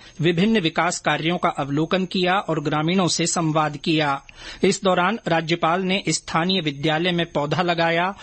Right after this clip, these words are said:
और विद्यार्थियों से बातचीत की। राज्यपाल सीमा चौकियों पर जवानों से मुलाकात कर उनका हौसला बढ़ा रहे हैं। श्री बागड़े का आज जिला स्तरीय अधिकारियों से समीक्षा बैठक का भी कार्यक्रम है।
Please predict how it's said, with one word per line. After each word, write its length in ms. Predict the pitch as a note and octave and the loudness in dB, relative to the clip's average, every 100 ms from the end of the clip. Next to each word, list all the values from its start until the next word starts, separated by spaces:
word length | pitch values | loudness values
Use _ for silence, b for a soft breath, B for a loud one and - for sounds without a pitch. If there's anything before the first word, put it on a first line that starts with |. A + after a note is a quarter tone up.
| B | B
और 180 | E3+ E3+ | 0 2
विद्यार्थियों 720 | D#3+ C#3+ D3+ D3+ D#3 - F#3 | 0 -2 0 -2 -2 -2 0
से 160 | - E3+ | 0 0
बातचीत 520 | E3+ - - D#3+ - | -2 -2 -2 -4 -2
की। 340 | - D#3 C#3 - B B B B - | -2 -2 -2 -8 B B B B 0
राज्यपाल 600 | E3+ F3 E3+ F3+ F#3+ C#3+ | 2 2 -2 2 0 0
सीमा 400 | - F#3+ G3+ G#3+ | -4 0 0 0
चौकियों 520 | - F3 - F#3+ G3 | 0 -2 -2 0 0
पर 160 | F#3 F3 | 0 0
जवानों 420 | D#3 D3 D#3 F#3 | 0 0 0 0
से 140 | F3+ | 0
मुलाकात 580 | D#3 D3 D3+ E3+ E3+ - | 0 2 0 0 -2 -2
कर 200 | - E3 | -2 -2
उनका 400 | F3 D#3 D#3+ D#3+ | -2 0 0 0
हौसला 500 | C#3+ E3 F3 - D3+ | -2 -2 -2 0 -2
बढ़ा 320 | D3+ D#3+ D#3+ | 0 0 0
रहे 260 | D#3 D3 D#3 | 0 0 0
हैं। 320 | C#3 D3+ C#3 - B B B B | 0 0 -2 -8 B B B B
श्री 240 | - G3+ F#3+ | 0 2 4
बागड़े 400 | E3+ F3 F#3+ G3 | 4 4 2 2
का 140 | F#3 | 2
आज 480 | A3 D#3 D#3+ E3 D#3+ D3+ | 0 0 0 -2 -4 -2
जिला 280 | E3 F3+ | 0 2
स्तरीय 400 | E3+ - F3 G#3 | 0 -2 -2 0
अधिकारियों 560 | F3 D3+ D#3+ D#3 D#3+ F#3 | 0 0 -2 -2 0 0
से 160 | - F3+ | 0 0
समीक्षा 480 | D#3 E3 E3+ G3 | 0 0 0 0
बैठक 420 | D#3+ D3 - F3 - | 0 -2 -2 -4 -2
का 100 | D3+ | -4
भी 180 | C#3+ F#3+ | -2 -2
कार्यक्रम 560 | F#3 D3+ D3+ D#3+ D3+ | 0 0 -2 -2 0
है। 340 | - D#3 C#3+ | 2 0 0